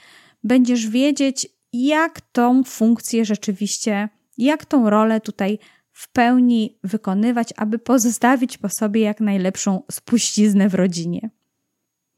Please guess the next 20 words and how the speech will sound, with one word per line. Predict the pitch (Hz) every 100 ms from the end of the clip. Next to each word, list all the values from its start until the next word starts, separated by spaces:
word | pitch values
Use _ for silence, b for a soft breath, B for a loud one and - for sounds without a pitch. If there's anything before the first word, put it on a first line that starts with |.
| _ _
Ale | 220 220
jeśli | 262 339 392
wychowanie | 262 247 233 262 330 339
swoich | - 226 226 233 -
dzieci | 180 151 - - B B B B B
potraktujesz | 240 247 269 - 403 403 381
trochę | - 285 294
jak | 277 269
taki | - 262 - 254 247 _ - _
projekt | - 294 320 349 320 311 -
Moje | 233 262 247 190
Dziecko, | 202 185 - - 214 320 - _ _ 220
oczywiście | - 220 - 214 - 220 202 202 B B B _
Moje | 233 262 247
Dziecko | 226 240 - 220
w | -
cudzysłowie | 233 202 208 - 220 214 208
jako | 202 - 202 190 196
nazwa | 220 254 269 202 214
projektu, | - 220 214 208 185 208 240